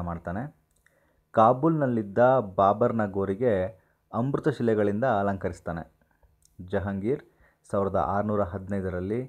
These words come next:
ರಾಣಾ ಪ್ರತಾಪ್ ಸಿಂಹನ ಮಗ ರಾಣಾ ಅಮರಸಿಂಹನನ್ನು ಸೋಲಿಸಿ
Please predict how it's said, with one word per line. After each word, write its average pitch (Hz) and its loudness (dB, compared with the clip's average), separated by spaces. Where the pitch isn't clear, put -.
ರಾಣಾ 104 2
ಪ್ರತಾಪ್ 113 2
ಸಿಂಹನ 98 -2
ಮಗ 92 -4
ರಾಣಾ 117 0
ಅಮರಸಿಂಹನನ್ನು 101 -4
ಸೋಲಿಸಿ 98 -4